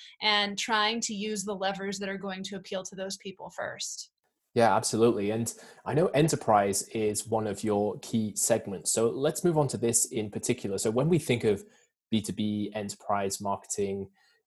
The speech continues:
Speaker 2: everyone thinks of people in suits, lots of jargon, being overly serious. So what is your approach or philosophy when it comes to enterprise marketing?
Speaker 1: Definitely enterprise is its own beast, uh, and there are requirements and considerations that all companies that are approaching that audience need to,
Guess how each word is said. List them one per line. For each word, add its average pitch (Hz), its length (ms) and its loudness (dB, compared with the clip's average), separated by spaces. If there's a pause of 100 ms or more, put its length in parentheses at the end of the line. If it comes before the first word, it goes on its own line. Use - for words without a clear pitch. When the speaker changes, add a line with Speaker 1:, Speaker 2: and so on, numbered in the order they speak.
(120)
Speaker 2:
everyone 143 220 6
thinks 127 200 2
of 113 100 -4
people 110 200 2
in 98 100 -2
suits, - 760 0
lots 101 180 -2
of 98 100 -6 (120)
jargon, 101 580 0
being 98 480 0
overly 98 360 0
serious. 104 540 2
So - 320 2 (200)
what 156 160 4
is - 180 -2
your 147 120 4
approach 104 600 0 (160)
or 104 160 2
philosophy 104 560 -2
when 92 160 -6
it - 120 -14
comes 104 460 -2
to 101 280 -2 (480)
enterprise 101 480 -4
marketing? - 560 -10 (500)
Speaker 1:
Definitely 330 440 -2
enterprise 247 500 0
is 220 140 -6
its - 160 -8
own 233 300 -4
beast, 214 640 -4 (120)
uh, 220 220 2
and 220 100 -2
there 214 100 0
are 208 140 2
requirements 269 720 0
and 240 100 -4
considerations 220 880 -2
that - 160 -6
all 202 220 2
companies 214 500 -4
that 226 100 -2
are 214 60 0
approaching 220 420 -4
that 214 160 0
audience 208 480 -2
need 196 160 -4
to, 208 80 -6